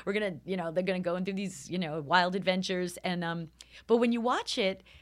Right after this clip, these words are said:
I think what's really amazing about that film is it takes you from that, and you, you learn about love,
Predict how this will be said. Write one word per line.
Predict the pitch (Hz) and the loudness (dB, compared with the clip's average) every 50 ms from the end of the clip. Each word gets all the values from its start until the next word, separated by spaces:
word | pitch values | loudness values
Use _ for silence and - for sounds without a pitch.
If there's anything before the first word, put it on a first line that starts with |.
| - _ _ _ _ _ _ - | -20 _ _ _ _ _ _ -4
I | 214 220 | -4 -4
think | - - 214 247 233 - | -4 -4 -4 -4 -4 -4
what's | 240 202 - 175 | -6 -6 -6 -4
really | 170 180 190 202 220 226 240 220 | -4 -2 -2 -2 -2 0 0 0
amazing | 208 208 196 190 202 233 - 233 220 | 2 2 0 0 -2 -2 -4 -4 -4
about | 196 180 160 151 151 151 - - | -2 0 0 0 0 -2 -4 -6
that | 156 156 - | -6 -6 -6
film | - - - 277 320 294 185 170 170 - | -8 -8 -6 -6 -4 -4 -4 -4 -6 -6
is | - 170 147 | -8 -8 -8
it | 160 - | -8 -10
takes | - 175 202 202 - - - - - | -10 -8 -8 -8 -8 -10 -12 -8 -6
you | 185 175 170 170 160 - - - - - - - | -4 -2 -2 -2 -4 -6 -12 -20 -20 -20 -20 -12
from | - - 254 285 294 262 | -2 2 2 2 4 4
that, | 226 190 170 165 - - | 4 4 4 4 2 -2
and | - 190 185 185 | -2 0 0 0
you, | 185 180 - - | 0 -2 -4 -4
you | 185 185 185 190 | -4 -2 -2 -2
learn | 190 190 214 233 254 | -2 -2 -2 -4 -4
about | 226 202 180 160 - 170 | -2 0 -2 -2 -2 -4
love, | 165 185 226 269 233 190 185 180 | -4 -2 0 2 2 2 0 0